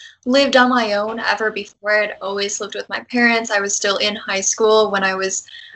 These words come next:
um, the, when the idea kind of first started interesting me. And,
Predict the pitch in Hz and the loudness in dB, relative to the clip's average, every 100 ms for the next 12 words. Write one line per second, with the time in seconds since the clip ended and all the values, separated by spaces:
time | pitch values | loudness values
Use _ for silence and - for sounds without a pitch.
0 | _ 226 208 196 202 - - 208 202 220 | _ 4 6 4 -2 -12 -12 -6 0 0
1 | - 220 196 196 202 196 202 - 208 - | 0 0 0 0 0 0 -2 -6 -6 -6
2 | - 202 202 190 190 - 233 226 226 247 | -2 0 0 -4 -4 -6 -6 -2 2 4
3 | 247 269 311 - _ _ _ _ _ - | 4 4 0 -8 _ _ _ _ _ 0
4 | 233 | 0